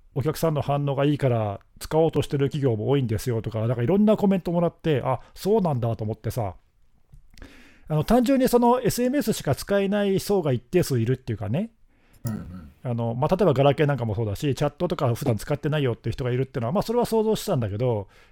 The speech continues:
Speaker 1: いやいや、エスエムエスの、あの、もっと活用しようっていう動きは結構まだあるよって聞いて、もう俺もとっくにもうなくなってくテクノロジーだと思ってたからさ。
Speaker 2: はいはい。
Speaker 1: ちょっとあの、見方を改めました。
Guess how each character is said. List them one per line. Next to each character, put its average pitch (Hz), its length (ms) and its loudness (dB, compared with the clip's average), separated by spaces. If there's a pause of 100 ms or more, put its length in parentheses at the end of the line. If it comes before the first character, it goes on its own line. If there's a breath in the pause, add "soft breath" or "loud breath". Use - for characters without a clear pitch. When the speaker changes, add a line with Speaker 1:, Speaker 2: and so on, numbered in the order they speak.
(120)
Speaker 1:
い 170 60 -6
や 180 80 0
い 151 80 -2
や、 127 80 0
エ 123 80 0
ス 196 120 0
エ 202 60 2
ム 233 80 0
エ - 20 0
ス 160 120 -4
の、 120 340 0
あ 127 100 -4
の、 110 120 -4
も 143 140 -2
っ - 20 -6
と - 100 -4
活 135 240 -2
用 190 80 2
し - 140 -4
よ 208 80 4
う - 20 -4
っ - 20 -4
て - 200 -8
い 117 60 0
う 117 40 -2
動 117 80 -2
き 131 120 -6
は 110 60 -4
結 156 140 -6
構 113 100 -10
ま 123 120 -2
だ 113 100 0
あ 139 60 0
る 123 80 0
よ 101 80 -4
っ 101 40 -8
て - 120 -12
聞 110 100 -6
い 101 60 -8
て、 107 180 -6
も 123 160 0
う 117 40 2
俺 123 120 2
も 147 380 2
と 147 100 -2
っ - 60 -4
く 190 80 0
に 202 80 2
も 190 140 2
う - 20 4
な 135 100 2
く - 60 -6
な 175 100 4
っ - 60 2
て 180 100 0
く 175 300 2
テ 170 80 4
ク 165 80 -2
ノ 170 100 0
ロ 156 60 6
ジ 123 80 2
ー - 20 2
だ 113 80 0
と 113 60 -4
思 110 100 -2
っ - 20 -2
て - 60 -10
た 113 80 -4
か 98 60 -10
ら 90 80 -8
さ。 107 220 -6 (420)
Speaker 2:
は - 400 2
い 135 40 4
は 107 100 -4
い。 - 120 -12 (300)
Speaker 1:
ち - 60 0
ょ - 20 2
っ - 40 0
と 135 120 2
あ - 20 4
の、 120 80 0
見 123 80 4
方 160 220 4
を 127 140 4
改 131 100 4
め 127 80 2
ま 123 100 0
し - 80 -6
た。 113 100 -6